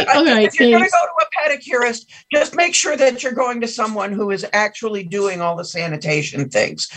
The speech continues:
Speaker 1: Go ahead, Mary.
Speaker 2: Awesome. Okay. Um, you just had, um, said to go ahead and, and remind you about the calluses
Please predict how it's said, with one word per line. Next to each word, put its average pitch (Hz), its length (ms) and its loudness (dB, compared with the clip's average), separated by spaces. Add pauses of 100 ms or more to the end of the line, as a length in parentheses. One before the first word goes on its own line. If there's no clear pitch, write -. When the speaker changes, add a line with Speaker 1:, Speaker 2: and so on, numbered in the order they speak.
(100)
Speaker 1:
Go 247 140 2
ahead, 196 280 -4
Mary. 131 380 -6 (600)
Speaker 2:
Awesome. 196 460 2
Okay. 196 340 -2 (340)
Um, 226 180 4
you 233 400 4
just 254 300 -2
had, 233 320 0 (100)
um, 185 320 0 (300)
said 214 280 0
to 202 60 0
go 190 160 2
ahead 214 240 0
and, 202 300 0
and 190 260 2
remind 185 480 0
you 185 60 -6
about 170 260 -8
the 170 80 -8
calluses 170 840 -2